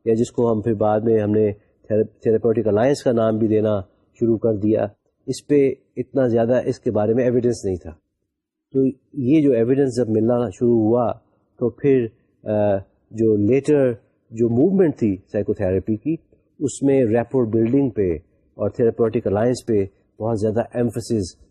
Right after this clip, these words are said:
جو تھا وہ اٹیچ ہونا شروع ہو گیا۔ اسی طرح سائیکو انالیٹیکل موڈیلٹیز میں there was lack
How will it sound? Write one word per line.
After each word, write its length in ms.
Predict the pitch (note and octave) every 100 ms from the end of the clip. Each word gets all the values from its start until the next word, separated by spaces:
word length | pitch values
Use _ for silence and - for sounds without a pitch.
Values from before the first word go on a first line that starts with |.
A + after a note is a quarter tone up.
| -
جو 100 | G2+
تھا 260 | E2+ F#2 F2+ F#2+
وہ 160 | G2+
اٹیچ 300 | F#2+ F#2+ F#2 - _ _ _ _ _ G2+
ہونا 160 | G2 F#2+ -
شروع 160 | F#2
ہو 160 | D#2+ D2+
گیا۔ 180 | E2+ D2 - _ _ _ _ _
اسی 340 | - G3+ A3 G3+
طرح 240 | F3+ E3
سائیکو 340 | - D#3 D3+ D#3+
انالیٹیکل 540 | D#3+ D#3+ E3+ G3 F3
موڈیلٹیز 640 | C#3+ A#2 A#2+ C3 F3+ E3
میں 260 | D3 C3+ C#3 - _ _ _ B2
there 200 | D3+ D3+
was 200 | D#3 D#3 D3 _ _ F#2+
lack 220 | G#2 C#3+